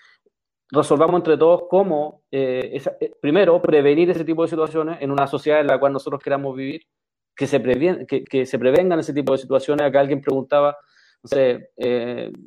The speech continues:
que tenía contradicciones porque decía, "¿Qué pasa con el, con ese personaje que, que mató, que violó a un niño o a una mujer?". ¿Cachai? Y, y entiendo eso, po, entiendo esa,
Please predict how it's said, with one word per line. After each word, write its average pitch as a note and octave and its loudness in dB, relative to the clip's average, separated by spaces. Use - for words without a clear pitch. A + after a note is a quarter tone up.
que C#3 -6
tenía D3 2
contradicciones D3+ 0
porque E3 -4
decía, C#3+ 0
"¿Qué D#3+ -2
pasa D#3+ -2
con D3 -2
el, D3 -8
con C#3+ -6
ese C#3+ -6
personaje C#3+ -6
que, C#3 0
que C3+ -2
mató, D3 4
que C3+ 0
violó C#3 4
a C#3+ 6
un C#3 -4
niño C#3+ -4
o C#3 0
a B2+ 0
una B2+ -8
mujer?". C#3 -2
¿Cachai? D3 -2
Y, D#3 2
y D3 2
entiendo G#3+ 2
eso, A#3 -4
po, - -18
entiendo F3 2
esa, E3+ 2